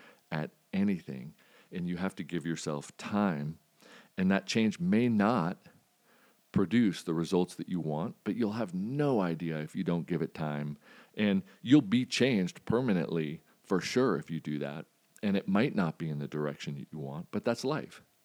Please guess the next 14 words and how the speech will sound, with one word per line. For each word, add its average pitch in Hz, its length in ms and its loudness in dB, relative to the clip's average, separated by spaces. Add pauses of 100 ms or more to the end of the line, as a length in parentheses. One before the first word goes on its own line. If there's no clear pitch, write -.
right? 87 220 -10 (560)
You 101 340 -2
are 85 220 -2 (280)
always 98 580 2
altered 90 480 -2
by 76 100 -6
your 78 160 -4
life 78 240 -6
experiences 104 800 0
that - 140 0
are 71 80 -2
real, 92 420 -2 (240)
<clears throat> - 560 4
and 95 380 2